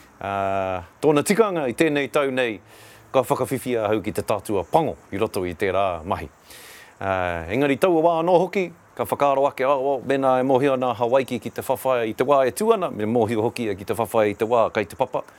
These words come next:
E, e tiraha ana, e taka ore ore ana. Uh, nā reira ka haria ia ki te jiu-jitsu nei,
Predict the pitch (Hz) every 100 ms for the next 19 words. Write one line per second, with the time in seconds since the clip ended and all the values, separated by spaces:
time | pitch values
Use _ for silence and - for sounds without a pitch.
0 | - - - - - 104 98 98 98 98
1 | 98 104 135 123 113 135 127 113 - 117
2 | 120 123 123 123 135 139 - _ - -
3 | - _ 101 95 117 120 117 104 104 120
4 | 117 113 110 107 98 110 - 98 92 107
5 | 123 131 123 92